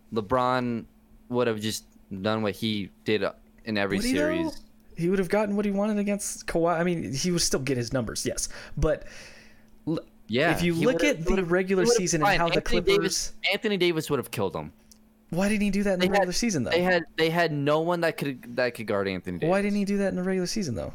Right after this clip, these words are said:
Speaker 2: against the Clippers?
Speaker 1: This is, I don't know. It's
Speaker 2: They
Speaker 1: regular
Speaker 2: lost
Speaker 1: se-,
Speaker 2: the
Speaker 1: I don't,
Speaker 2: regular
Speaker 1: I don't
Speaker 2: season
Speaker 1: know his,
Speaker 2: three one
Speaker 1: I don't
Speaker 2: to those
Speaker 1: know his,
Speaker 2: guys.
Speaker 1: well, I don't know his numbers. I don't, I don't know. But,
Speaker 2: I think the Clippers would have won.
Speaker 1: but
Speaker 2: But
Speaker 1: with, with
Speaker 2: ultimately
Speaker 1: the, but I also, the Clippers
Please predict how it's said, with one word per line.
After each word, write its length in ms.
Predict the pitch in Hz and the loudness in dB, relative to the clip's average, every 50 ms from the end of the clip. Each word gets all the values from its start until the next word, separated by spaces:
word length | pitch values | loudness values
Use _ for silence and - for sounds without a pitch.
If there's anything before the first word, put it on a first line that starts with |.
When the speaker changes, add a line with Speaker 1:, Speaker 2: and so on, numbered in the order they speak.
| - - - | -10 -10 -6
Speaker 2:
against 220 | 131 127 117 - | -4 -4 -4 -4
the 40 | - | -4
Clippers? 380 | - 135 - - - - - | -4 -2 -2 -2 -4 -6 -6
Speaker 1:
This 100 | - 156 | -8 -6
is, 120 | 160 151 - 135 | -8 -6 -4 -2
I 80 | 156 | -2
don't 140 | 202 196 143 | 0 0 0
know. 140 | 120 131 160 | 0 0 0
It's 100 | 170 170 | 2 2
Speaker 2:
They 80 | 180 | 2
Speaker 1:
regular 160 | 190 - 202 202 | 4 4 4 2
Speaker 2:
lost 100 | 202 - | 2 2
Speaker 1:
se-, 60 | 110 | 2
Speaker 2:
the 40 | 135 | 2
Speaker 1:
I 40 | |
don't, 20 | - 196 | 2 2
Speaker 2:
regular 200 | 196 196 190 - | 2 0 0 0
Speaker 1:
I 40 | 165 | 0
don't 80 | 185 | 0
Speaker 2:
season 120 | 185 190 180 | 2 2 2
Speaker 1:
know 60 | 170 | 2
his, 80 | 165 180 | 2 2
Speaker 2:
three 120 | 208 202 | 0 0
one 120 | 202 208 147 | 2 2 2
Speaker 1:
I 40 | 165 | 2
don't 100 | 175 180 | 2 2
Speaker 2:
to 60 | 180 | 0
those 160 | 175 165 165 | 2 2 0
Speaker 1:
know 100 | 160 - | 0 -2
his, 220 | - 151 - - | -2 -4 -4 -6
Speaker 2:
guys. 60 | - - - | -6 -8 -6
Speaker 1:
well, 160 | 139 151 151 | -2 0 2
I 80 | 156 165 | 2 2
don't 140 | 165 165 | 0 0
know 120 | 160 156 151 | 0 0 0
his 140 | 147 131 117 | 0 0 0
numbers. 440 | 135 151 156 127 98 87 87 - - | -2 -2 -2 -2 -2 -2 -4 -4 -2
I 120 | - 104 117 | 0 0 0
don't, 180 | 131 127 - - - - | 0 -2 -6 -10 -8 -4
I 140 | - 110 110 | 0 0 2
don't 120 | 110 110 | 2 0
know. 240 | 120 123 95 - 113 - - | 0 -2 -4 -6 -6 -4 0
But, 260 | 143 139 131 123 120 | 2 4 4 2 2
Speaker 2:
I 140 | 143 175 185 | 2 2 2
think 220 | - 214 196 160 | 2 0 0 0
the 60 | 180 | 0
Clippers 360 | - - 151 143 139 131 120 | 0 0 0 0 0 -2 -2
would 140 | 120 117 113 | -2 -2 -4
have 60 | 98 | -4
won. 200 | 95 76 - - - - - - - | -4 -6 -8 -8 -12 -14 -10 -2 0
Speaker 1:
but 80 | 190 | 2
Speaker 2:
But 80 | 190 208 | 2 4
Speaker 1:
with, 180 | - 196 190 - | 2 2 2 2
with 120 | 175 170 | 2 2
Speaker 2:
ultimately 320 | 160 156 147 139 135 127 | 2 2 0 0 0 -2
Speaker 1:
the, 60 | 127 - - - | -2 -6 -2 0
but 180 | 185 180 180 - - | 0 0 0 0 2
I 160 | 160 175 180 | 2 2 2
also, 320 | 151 165 175 180 170 190 | 2 2 2 2 0 0
the 100 | 175 151 156 | -2 -2 -2
Clippers 460 | - 180 175 - - 160 143 117 - | -2 -2 -4 -2 -2 -2 -2 -2 -6